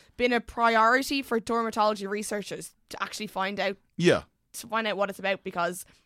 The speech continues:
Speaker 1: there's, there's no, there's no real harm to it, you know?
Speaker 2: Yeah, if it's superficial and not negative, you know, if it doesn't have any health defects associated with it, like, they're not really going to research it too much, right?
Speaker 1: Yeah, no, not at all. So, according to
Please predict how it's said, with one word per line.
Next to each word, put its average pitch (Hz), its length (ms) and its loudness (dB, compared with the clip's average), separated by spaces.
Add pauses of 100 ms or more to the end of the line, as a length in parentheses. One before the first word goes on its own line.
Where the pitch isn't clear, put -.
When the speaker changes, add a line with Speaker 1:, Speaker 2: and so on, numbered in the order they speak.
(220)
Speaker 1:
there's, 285 140 -6
there's 320 200 -10
no, 226 220 0
there's 214 160 -8
no 220 100 -4
real 196 200 -2
harm 190 440 -4
to - 200 -12
it, - 160 -16
you 180 60 -8
know? 254 120 2
Speaker 2:
Yeah, 123 60 4
if 120 160 2
it's 147 140 -4
superficial 139 760 0
and 98 320 -4
not 107 200 0
negative, 90 580 -4 (260)
you 104 120 -2
know, 98 60 2
if 82 60 -2
it 85 60 -10
doesn't 113 160 -4
have 101 260 0
any 90 320 -2
health 95 320 -4
defects 87 340 -8
associated 90 540 -4
with 85 160 -6
it, 80 140 -6 (440)
like, 107 200 0 (160)
they're 160 160 -2
not 196 200 2
really 120 720 -2 (440)
going 110 260 2
to 98 100 -4
research 92 460 -2
it - 160 -12
too 98 180 -2
much, 76 240 -10
right? 127 280 2
Speaker 1:
Yeah, 294 180 4
no, 233 220 2
not 240 180 2
at 233 60 -4
all. 196 240 -2
So, 262 200 0 (240)
according 392 420 0
to 302 260 0